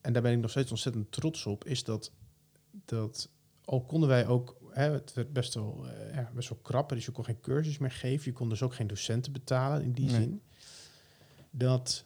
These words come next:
Speaker 1: ehm, als je kijkt naar het aantal mensen wat we hebben en, en dan, ja, hè, en dan die crisis, het aantal docenten wat voor de crisis was en nu,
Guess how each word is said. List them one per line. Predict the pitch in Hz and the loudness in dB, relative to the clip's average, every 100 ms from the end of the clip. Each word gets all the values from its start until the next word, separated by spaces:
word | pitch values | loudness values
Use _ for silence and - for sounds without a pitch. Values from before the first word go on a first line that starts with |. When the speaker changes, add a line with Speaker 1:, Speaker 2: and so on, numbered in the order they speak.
| - | -12
Speaker 1:
ehm, | - 117 113 110 110 113 - _ _ _ _ _ - - - _ | -2 0 2 0 -2 -6 -12 _ _ _ _ _ -18 -16 -18 _
als | - 123 | -2 -2
je | 127 - | -2 0
kijkt | 143 135 | 0 4
naar | 117 | 2
het | 110 _ - | 0 _ -2
aantal | 135 127 | 0 4
mensen | 131 151 - | 4 4 2
wat | 120 | -2
we | 107 | 2
hebben | 127 123 107 - | 2 4 0 -2
en, | 120 110 - | -2 -2 0
en | 117 | 2
dan, | 120 113 - | 2 2 -2
ja, | 123 101 | -2 -2
hè, | 104 139 - - 170 139 143 - 202 139 143 | -4 -4 -6 -10 -12 -12 -12 -14 -14 -12 -8
en | 147 | -2
dan | 120 | 0
die | 117 - | 0 -2
crisis, | 151 147 160 - - _ _ _ _ _ _ _ - | 0 2 0 -4 -10 _ _ _ _ _ _ _ -18
het | - | -6
aantal | 127 120 113 | -4 -2 -2
docenten | 110 - 131 117 | -4 0 -2 -2
wat | 104 | -6
voor | - 127 | -4 -2
de | 123 | -2
crisis | 117 107 | -4 -4
was | 107 101 | -4 -4
en | 107 | -2
nu, | 139 | 0